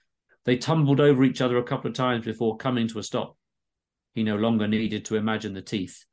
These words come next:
They were inches away. Two more shots caused it to pause long enough for Henry to light up his plasma torch. He thrust it straight into the beast's mouth.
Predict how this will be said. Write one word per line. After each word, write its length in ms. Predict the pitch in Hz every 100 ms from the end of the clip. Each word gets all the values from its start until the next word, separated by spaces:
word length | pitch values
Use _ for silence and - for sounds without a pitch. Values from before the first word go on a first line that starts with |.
| _ _
They 120 | -
were 180 | 98 101 120
inches 500 | 220 - 95 87 -
away. 520 | 90 92 85 78 78 _ _ _ _ _ _ _
Two 200 | - 139
more 200 | 131 123
shots 360 | 117 127 113 -
caused 420 | - 139 127 117
it 100 | -
to 80 | -
pause 380 | - 117 110 110
long 200 | 113 113
enough 260 | 110 107
for 80 | 110
Henry 360 | 107 117 110 110
to 120 | 110
light 340 | 101 113 113 -
up 160 | - 98
his 140 | 95
plasma 400 | - 117 113 98
torch. 480 | - 101 87 - - _ _ _ _ -
He 120 | 135
thrust 420 | 131 143 156 -
it 140 | 120 -
straight 360 | - 147 135
into 200 | 135 113
the 80 | 123
beast's 340 | - 127 -
mouth. 400 | 123 113 - -